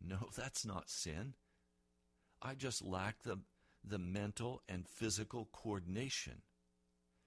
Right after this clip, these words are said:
to cause that ball to go into that hole. That's an infirmity. It's not sin. It's not voluntary.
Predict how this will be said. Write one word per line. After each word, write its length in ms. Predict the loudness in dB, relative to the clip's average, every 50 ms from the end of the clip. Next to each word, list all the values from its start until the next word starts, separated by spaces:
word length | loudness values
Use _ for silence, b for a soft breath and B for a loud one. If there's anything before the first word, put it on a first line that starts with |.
| b b b b
to 100 | -6 -6
cause 420 | -4 -2 2 4 4 6 6 4
that 300 | 2 2 2 0 0 -2
ball 420 | 0 0 2 2 2 -2 -4 -6 -12 -8
to 120 | -2 -2 -2
go 320 | 0 2 4 4 4 4
into 200 | 2 2 0 0
that 240 | 0 0 0 0 0
hole. 320 | -2 -2 -2 -2 -2 -6 -10 -16 _ _ _ _ _ _ _ _ _ _ _ _ _ _ _ _ _ _ _ _ _ _ _ _ _ _ _ _ b b b b b b b _ -6
That's 540 | -6 -4 -2 -2 -2 -2 -2 -4 -6 -8 -12 _ _ _ _ _ _ _ _ _ -12 -4 -2
an 80 | 0 2
infirmity. 640 | 2 0 -2 -4 -4 -2 -2 -2 -4 -4 -6 -12 -14 _ _ _ _ _ _ _ _ _ _ _ _ _ _ _ _ _ _ _ _ _ _ _ _ _ _ _ _ _ _ _ _ _ _ _ _ _ b b b b b b b
It's 240 | b -2 0 0 2
not 240 | 2 2 2 2 2
sin. 400 | 2 4 4 4 2 0 0 0
It's 240 | 0 0 0 2 2
not 240 | 2 0 0 -2 0
voluntary. 840 | 2 4 4 6 4 2 2 0 0 -2 0 0 0 -2 -4 -6